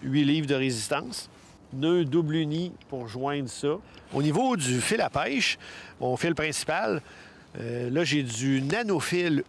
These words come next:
huit livres de résistance. Donc ça, je trouve ça absolument parfait pour faire du drop shot.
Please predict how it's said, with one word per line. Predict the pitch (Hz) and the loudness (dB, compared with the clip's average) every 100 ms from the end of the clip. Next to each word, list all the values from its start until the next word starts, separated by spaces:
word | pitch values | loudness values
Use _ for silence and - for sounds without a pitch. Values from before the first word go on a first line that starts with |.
| 156 | -4
huit | 135 196 | -2 0
livres | 170 175 160 135 107 | 0 0 0 -2 -2
de | 120 | -2
résistance. | 120 117 - 131 139 - - - - - - - - | -2 -4 -4 -4 -6 -10 -12 -14 -20 -20 -20 -18 -14
Donc | 113 | -10
ça, | - 131 | -8 -8
je | |
trouve | 127 117 | -8 -6
ça | 143 | -6
absolument | - - 160 143 139 | -6 -4 -4 -4 -4
parfait | 131 - 151 | -6 -4 -8
pour | 135 117 | -8 -8
faire | 131 120 | -6 -6
du | 110 | -6
drop | 117 117 | -6 -6
shot. | - 196 | -4 -6